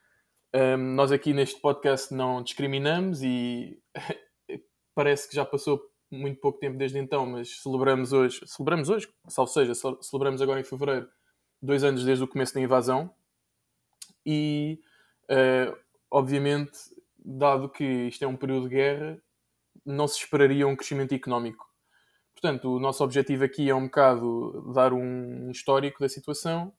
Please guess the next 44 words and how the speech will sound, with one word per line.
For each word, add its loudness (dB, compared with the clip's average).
e -4
também -4
a 0
desenvolver 4
um -2
bocado 2
as 0
razões -2
para -4
o -4
qual 0
tem -2
havido 0
este -4
crescimento -4
na -2
face 4
de, -2
de -8
invasão -2
na -6
Ucrânia. -8
Portanto, 2
como 2
eu 0
já 8
tinha 2
dito, 2
a 2
invasão 2
na 0
Ucrânia 0
começou -6
em -2
fevereiro 2
de -
dois 0
mil 2
e 0
vinte -4
e 0
dois, 2
portanto, -6
celebramos -4